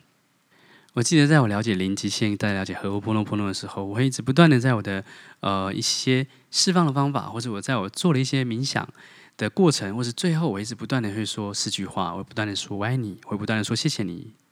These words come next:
“对不起”、“原谅我”。可是有一次很有趣的是，当我静坐完的时候，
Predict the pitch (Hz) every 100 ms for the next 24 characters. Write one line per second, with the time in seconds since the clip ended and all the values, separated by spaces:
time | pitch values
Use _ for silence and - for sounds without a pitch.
0 | _ - 104 104 - - 95 98 90 -
1 | _ _ - - - - - - - -
2 | 196 190 98 - - 110 - _ _ _
3 | _ _ - 131 117 - 110 - 113 160
4 | 127 - 170 135 143 120 92 90 95 92
5 | 98 92